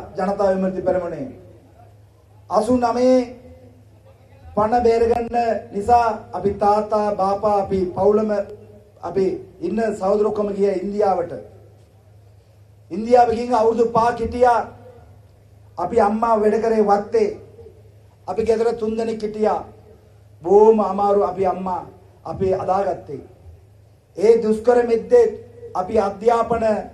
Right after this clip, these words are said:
අධ්‍යාපන අතාරින්නේ නෑ. අපි ඉගෙන ගත්තා. ඊට පස්සේ උසස් පෙළ කරලා බොහොම අමාරුවෙන් පොලිස් සේවයට ගියා. මං අවුරුදු පහක් පොලිස් සේවයේ හිටියා.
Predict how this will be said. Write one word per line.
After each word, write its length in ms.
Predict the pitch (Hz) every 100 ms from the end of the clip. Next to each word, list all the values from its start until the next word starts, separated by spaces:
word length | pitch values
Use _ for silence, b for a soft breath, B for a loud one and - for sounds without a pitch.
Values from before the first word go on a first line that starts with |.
| - - - - _ _ _ _ _ - - _ - - - -
අධ්‍යාපන 480 | 165 185 226 220 214 202 -
අතාරින්නේ 500 | 160 - 233 220 214
නෑ. 240 | 208 196 165 - - - - _ -
අපි 160 | 165 190
ඉගෙන 220 | 202 202
ගත්තා. 340 | 180 180 156 113 - - - _ _ - _ _ _ _ -
ඊට 140 | 165 -
පස්සේ 460 | 214 214 - 240 240 220 - -
උසස් 300 | - 190 226 226
පෙළ 140 | 226 226
කරලා 400 | 214 233 233 226 202 -
බොහොම 240 | 185 226 220 220 - - - - 170
අමාරුවෙන් 520 | 202 226 226 226 208 - - - - - _ - - _ _ - _ -
පොලිස් 280 | 214 254 254
සේවයට 400 | 233 226 226 208 208
ගියා. 260 | 208 - - - - - - _ _ -
මං 220 | 202 220 208
අවුරුදු 380 | 202 220 214 208
පහක් 300 | 202 202 -
පොලිස් 260 | 202 220 208
සේවයේ 280 | 208 202 190
හිටියා. 340 | 196 196